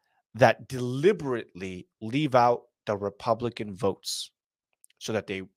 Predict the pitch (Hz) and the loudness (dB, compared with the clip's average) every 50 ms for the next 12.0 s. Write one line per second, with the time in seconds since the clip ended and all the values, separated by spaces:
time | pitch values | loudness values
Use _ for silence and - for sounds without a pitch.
0 | _ - - 110 104 98 95 85 - - 87 - - 87 87 90 87 - _ _ | _ -14 -10 -8 -8 -8 -8 -10 -10 -14 -18 -14 -12 -12 -12 -12 -14 -16 _ _
1 | _ _ _ _ _ _ _ _ _ _ _ _ _ _ _ _ _ _ - 117 | _ _ _ _ _ _ _ _ _ _ _ _ _ _ _ _ _ _ 0 2
2 | 110 107 120 110 104 - 127 117 110 107 104 - - 143 139 139 123 - - - | 2 2 0 -2 -2 -4 -6 -4 -4 -4 -6 -4 -4 -4 -4 -4 -6 -8 -10 -8
3 | - - - - _ _ _ _ _ _ _ _ _ _ _ - - 90 78 80 | -8 -8 -10 -12 _ _ _ _ _ _ _ _ _ _ _ -10 -6 -4 -4 -4
4 | - - - 139 175 185 - 101 87 80 80 - 80 73 - - - - - _ | -6 -2 0 0 0 0 -2 -10 -10 -12 -12 -12 -12 -14 -14 -14 -16 -16 -18 _
5 | _ _ _ _ _ _ _ _ _ _ _ _ _ _ _ _ _ _ _ _ | _ _ _ _ _ _ _ _ _ _ _ _ _ _ _ _ _ _ _ _
6 | _ _ _ - 123 - - _ _ _ _ _ - 113 127 - - 135 120 117 | _ _ _ -2 -2 -2 -4 _ _ _ _ _ -10 -8 -8 -6 -6 -8 -6 0
7 | 120 127 120 117 113 - 113 110 - - 117 110 - - 104 92 87 87 85 90 | 2 4 4 4 2 0 -2 -6 -6 -6 -6 -4 -2 -2 -2 -4 -4 -6 -8 -8
8 | 95 - - - 139 135 - - 73 76 - _ _ _ _ _ _ _ _ _ | -10 -10 -8 -8 -8 -8 -8 -10 -14 -14 -14 _ _ _ _ _ _ _ _ _
9 | _ _ - - _ _ _ _ _ _ _ _ _ _ _ _ _ - - - | _ _ -20 -20 _ _ _ _ _ _ _ _ _ _ _ _ _ -4 0 4
10 | 160 147 139 135 135 131 127 127 123 117 113 _ _ _ _ _ _ _ - - | 6 6 6 6 4 4 4 0 -4 -10 -14 _ _ _ _ _ _ _ -16 -16
11 | 110 110 117 123 131 143 156 170 180 196 214 233 240 247 247 226 180 135 110 98 | -14 -14 -12 -10 -8 -4 -2 0 2 4 4 6 6 6 6 6 4 4 2 0